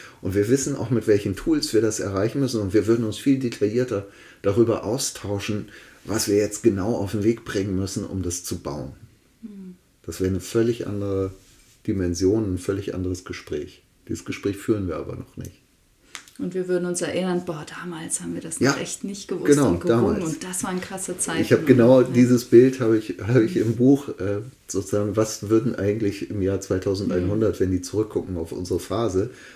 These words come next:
Speaker 1: so, mein Gott, haben die sich damals Gedanken gemacht. Die hatten ja keinen Plan, wohin es geht. Ja, so.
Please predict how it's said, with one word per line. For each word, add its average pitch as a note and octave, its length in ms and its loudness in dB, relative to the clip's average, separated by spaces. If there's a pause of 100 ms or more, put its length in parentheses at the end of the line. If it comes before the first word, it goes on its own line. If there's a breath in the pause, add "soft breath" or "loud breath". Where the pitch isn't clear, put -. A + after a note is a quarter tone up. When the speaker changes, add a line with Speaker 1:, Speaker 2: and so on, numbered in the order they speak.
(140 loud breath)
Speaker 1:
so, F#2 320 0
mein F#2+ 400 -2
Gott, D2 240 -10
haben D#2+ 120 -10
die D#2 100 -8
sich D#2 160 -12
damals D#2+ 480 -12
Gedanken G2+ 400 -6
gemacht. D2 400 -12 (300 loud breath)
Die G2+ 80 -4
hatten A2 160 -6
ja G2 100 -4
keinen G#2 480 -8
Plan, G#2 420 -4
wohin F2 300 -4
es F2 140 -8
geht. G#2 320 -2 (100)
Ja, E2+ 220 -8 (120)
so. - 300 -4